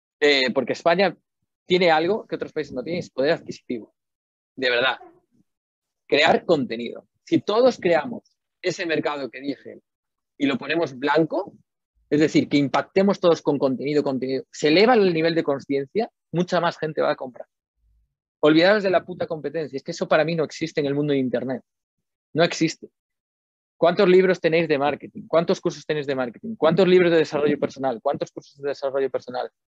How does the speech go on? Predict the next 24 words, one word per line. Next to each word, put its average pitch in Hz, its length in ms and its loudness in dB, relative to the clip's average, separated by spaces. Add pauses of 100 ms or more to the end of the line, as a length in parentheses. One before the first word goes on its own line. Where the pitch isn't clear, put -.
(180)
De 165 180 4
eso 202 160 2
que 214 80 2
a 196 60 2
ti 196 100 4
te 175 80 2
apasiona, 190 680 0
la 147 120 0
persona 170 240 -2
que 175 80 -2
nos 165 140 -2
esté - 120 -8
escuchando, 160 580 -4 (320)
que 147 60 0
puede 175 180 4
ser 175 160 0
nutrición, 160 640 -2 (360)
si 143 200 -4 (440)
lo 180 160 0
que 196 80 0
a 190 40 -2
ti 220 120 -8
te 240 80 2
apasione 147 480 -6